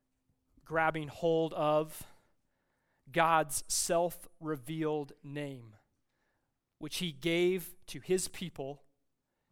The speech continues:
back in the book of Exodus, chapter three. The people of God are enslaved to the Egyptians.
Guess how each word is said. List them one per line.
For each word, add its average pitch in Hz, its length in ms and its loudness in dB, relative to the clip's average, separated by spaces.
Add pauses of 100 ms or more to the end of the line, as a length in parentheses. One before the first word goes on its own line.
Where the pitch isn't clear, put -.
(180)
back - 380 0
in 151 160 -8
the 143 40 -6
book 147 240 -4
of 135 160 -8 (180)
Exodus, 123 680 -10
chapter 120 340 -10
three. 110 380 -18 (2250)
The - 60 -14
people 180 300 -2
of 147 100 -4
God 160 340 6
are 151 160 2
enslaved 175 960 0
to 160 360 -6 (200)
the 151 160 -6
Egyptians. 220 840 0